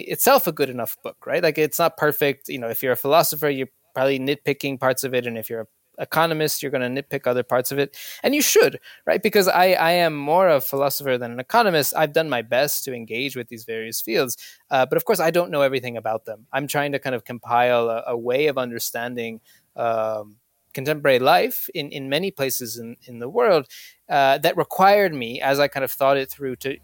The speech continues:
go into all these different places. And so I sort of followed the idea, and then I found people in these different places who were engaging the idea from different angles, and I did my best to, uh, represent those positions and those parts of it. But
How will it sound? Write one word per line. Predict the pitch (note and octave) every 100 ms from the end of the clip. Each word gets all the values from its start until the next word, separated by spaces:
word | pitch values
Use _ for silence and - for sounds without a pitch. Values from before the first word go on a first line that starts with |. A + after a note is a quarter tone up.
| _
go | C#3+ C#3+
into | C#3+ C3
all | B2
these | B2+ A2+
different | A#2 - A2+ _
places. | - A#2 - A2
And | G#2+ A#2
so | C#3
I | E3+ G3
sort | G3+ F3+
of |
followed | - D#3 E3+ D3+
the | C3
idea, | A2+ A#2 E3 D#3 A#2 A#2+ _ _ _ -
and | C3
then | C3
I | C3
found | C3+ D3+ D#3+
people | C#3+ C#3 B2+
in |
these | B2+ A2+
different | B2 A#2+
places | A#2 A#2 - A#2
who | A#2+
were | A#2
engaging | A2+ B2 B2+ C3 B2
the | A2+
idea | G#2+ A2+ G#2+
from | A#2
different | G#2 A2+ A#2+ C#3
angles, | D#3 D3 C3 - - - -
and | B2
I | B2
did | D3+ C#3+
my | A#2
best | G#2+ B2 B2+ - - _ _
to, | - A#2+ A2+ A2 A2 -
uh, | A#2+ A2
represent | B2 A#2+ B2+ A#2+ C3
those | B2+ B2
positions | - A2+ A#2+ - A#2+ A2+ A2 - _ _ -
and | A#2 A2+
those | A#2
parts | - B3+ G3+
of | C#3
it. | A#2
But | -